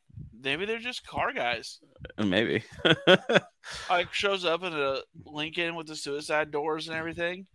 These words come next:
Speaker 2: Yeah. <laughs>
Speaker 1: I'd be like, they'd be like, "Sir, you don't need to." I was like, "Is that a Lincoln?"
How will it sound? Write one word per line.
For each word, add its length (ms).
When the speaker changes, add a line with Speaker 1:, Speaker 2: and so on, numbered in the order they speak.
Speaker 2:
Yeah. 300
<laughs> 500
Speaker 1:
I'd 140
be 80
like, 220
they'd 160
be 60
like, 140
"Sir, 240
you 100
don't 140
need 140
to." 100
I 60
was 100
like, 100
"Is 120
that 200
a 60
Lincoln?" 500